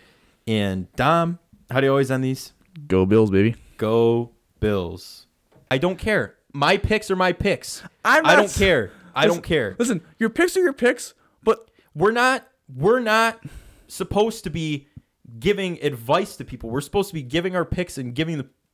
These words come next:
Speaker 1: the records of our picks.
Speaker 2: No, we're supposed to help. People might listen to us and be swayed by our picks. But you're not swaying anyone by your picks because you're just saying, "Oh, luck." What?
Speaker 1: Most of them hit.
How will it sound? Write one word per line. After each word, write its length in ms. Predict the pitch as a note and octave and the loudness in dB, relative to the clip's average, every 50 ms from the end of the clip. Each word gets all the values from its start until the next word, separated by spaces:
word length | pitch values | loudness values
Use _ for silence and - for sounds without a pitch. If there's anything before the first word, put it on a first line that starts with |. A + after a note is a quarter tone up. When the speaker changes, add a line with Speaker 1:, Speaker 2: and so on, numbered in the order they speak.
| _ _ | _ _
Speaker 1:
the 220 | C#3+ C#3 D3 D3 | -4 -2 -2 -2
records 560 | C3 A#2 D3 - - - E3 C3 A2+ G#2+ - | 0 0 0 0 0 -4 -8 -8 -8 -10 -10
of 160 | - C3 A#2 | -10 -8 -4
our 160 | B2 B2 A#2 - | -2 -4 -2 -2
picks. 480 | - A#2 F#2+ - - - - - - _ _ _ | -4 -6 -8 -10 -12 -20 -20 -20 -20 _ _ _
Speaker 2:
No, 240 | - E4+ G4+ G#4 C#4+ | 0 2 4 4 6
we're 100 | A#3 A3 | 4 4
supposed 240 | - C#4+ C#4+ D4 C#4+ | 4 4 0 0 2
to 120 | A#3+ A#3+ | 2 2
help. 280 | G3 A3+ C4 C#4 C4+ _ _ - E3 F3+ | 2 2 0 0 -2 _ _ -8 -2 0
People 260 | B3 C#4 - F#4 F4 | 0 2 2 2 2
might 180 | D#4+ C4+ A#3 F#3+ | 2 2 2 2
listen 240 | A3+ - - B3+ G3+ | -2 -2 -2 -2 -2
to 60 | F#3 | -2
us 100 | F#3+ G3+ | -2 -2
and 220 | G3+ F#3+ F3 E3 | -4 -6 -6 -2
be 100 | G#3 G#3 | -2 -2
swayed 420 | F#3 - - - - A3 C#4 C#4 A#3+ | -2 -2 -4 -2 0 0 0 2 2
by 160 | - E3+ F3 | 2 2 4
our 140 | F3+ F3+ F3+ | 4 2 0
picks. 640 | - - E4 F4 B2+ - - - - - - _ _ _ _ _ _ _ _ _ _ _ _ _ _ _ | 0 0 0 0 0 -2 -8 -14 -16 -18 -20 _ _ _ _ _ _ _ _ _ _ _ _ _ _ _
But 120 | A3 A3 | 0 2
you're 100 | B3+ C4+ | 4 4
not 160 | C#4+ C4 - | 2 2 0
swaying 320 | - - - A3 A#3+ C#4+ C#4 | -4 -4 0 2 2 4 2
anyone 220 | C4 A#3 A3+ G#3+ | 0 0 0 0
by 80 | G#3 G#3+ | 2 2
your 100 | G#3 G3 | 2 2
picks 300 | - - - D4 B3+ A3 | 0 0 -2 -2 -2 -2
because 240 | - A3+ G3+ G3+ F#3+ | -8 -4 -4 -2 -2
you're 60 | G3+ G3+ | -2 -4
just 120 | G#3+ G3 - | -4 -2 0
saying, 200 | A#3 A3 G#3+ - | 0 0 0 -2
"Oh, 140 | F3 G#3+ G3+ | -4 -2 -2
luck." 560 | E3+ D3+ C#3 C3 G3+ A3+ - - _ - _ _ _ _ _ _ _ _ _ _ _ _ _ _ _ _ _ _ _ _ _ | -2 -2 0 2 2 2 2 0 _ -20 _ _ _ _ _ _ _ _ _ _ _ _ _ _ _ _ _ _ _ _ _
What? 500 | G#3+ A#3 C4+ D4+ G#4 A4 - - - _ _ _ _ | -4 0 2 2 2 2 0 -4 -14 _ _ _ _
Speaker 1:
Most 280 | D3 E3+ F#3+ G#3 - | 0 0 0 0 -2
of 60 | A3 G3 | -2 -2
them 160 | A3+ A3 F#3+ | 0 0 2
hit. 360 | F3+ C#4 D4 - - - - | 0 0 0 -2 -6 -16 -20